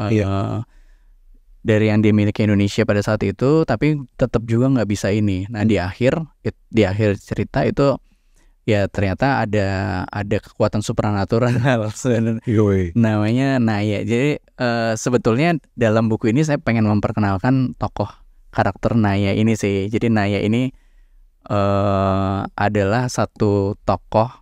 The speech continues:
Speaker 2: yang tertulis dalam be-, beberapa kitab, eh, ma-, ini ya, kitab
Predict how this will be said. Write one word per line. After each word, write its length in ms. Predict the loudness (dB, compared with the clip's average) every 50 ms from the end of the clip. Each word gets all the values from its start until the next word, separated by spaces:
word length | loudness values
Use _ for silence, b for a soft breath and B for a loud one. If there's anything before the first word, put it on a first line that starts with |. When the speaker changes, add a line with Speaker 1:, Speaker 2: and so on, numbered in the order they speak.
| _ _ _ _ _ _ -20 _ _ _ -20 -20 -12 -4
Speaker 2:
yang 320 | 0 0 2 2 0 -2
tertulis 480 | -2 -4 -6 -2 2 2 4 4 4 2
dalam 640 | 2 2 2 2 2 2 2 2 0 0 0 -2 -2
be-, 220 | -2 -2 -4 -6 -8 -6
beberapa 560 | -4 -4 -2 0 0 0 0 0 0 -2 -4
kitab, 400 | -4 -6 -10 -8 -6 -6 -6 -6 -8 -12 -20 -20 _ _ -2
eh, 720 | 0 0 2 2 2 0 0 0 0 -2 -2 -2 -4 -4 -6 -10 -18 -20 _ _ _ -4
ma-, 400 | -2 0 2 2 4 4 2 2 -2 -6 -8 -4
ini 200 | 0 2 2 2
ya, 100 | 2 0 -2 -6 _ _ _ -20 -20 _ -14
kitab 300 | -8 -4 -4 -2 -2 -4